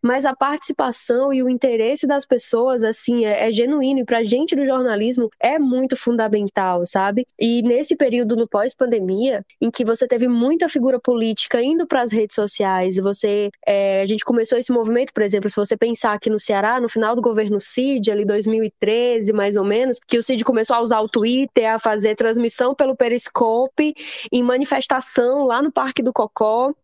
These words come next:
usava o Facebook pra fazer sorteio de ingresso, pra anunciar a mudança de governo.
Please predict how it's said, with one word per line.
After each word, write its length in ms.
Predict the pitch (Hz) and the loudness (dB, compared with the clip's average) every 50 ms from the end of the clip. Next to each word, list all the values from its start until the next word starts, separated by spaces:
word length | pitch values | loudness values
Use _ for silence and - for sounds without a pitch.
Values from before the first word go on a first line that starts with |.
| _ _ - | _ _ -4
usava 420 | - 233 233 208 240 233 262 285 294 | -2 -2 0 0 0 0 0 0 -2
o 40 | 277 | 0
Facebook 600 | - 262 262 - - 247 214 208 226 247 - 247 | 0 -2 -2 0 -4 -2 -2 0 -2 -2 -2 -2
pra 120 | - 240 | -2 -2
fazer 240 | - 240 240 226 247 | 0 0 0 0 0
sorteio 420 | - 254 233 - - 262 269 294 | -2 -2 -4 0 0 0 0 0
de 140 | 254 233 254 | 0 0 0
ingresso, 560 | 254 233 208 202 202 208 220 240 269 - 269 | 0 0 -2 -2 -2 0 0 0 0 -2 -2
pra 140 | 240 254 240 | -2 -2 -2
anunciar 480 | 240 240 240 - - - 233 247 269 285 | 0 -2 -4 -4 -2 -2 -2 0 0 0
a 40 | |
mudança 460 | 277 269 285 226 214 233 262 294 311 277 | 0 0 0 0 0 0 0 0 0 -2
de 80 | 254 | 0
governo. 760 | 240 262 247 233 196 190 202 202 214 220 240 247 262 262 277 | 0 0 0 0 0 0 0 0 0 0 0 0 0 -2 -2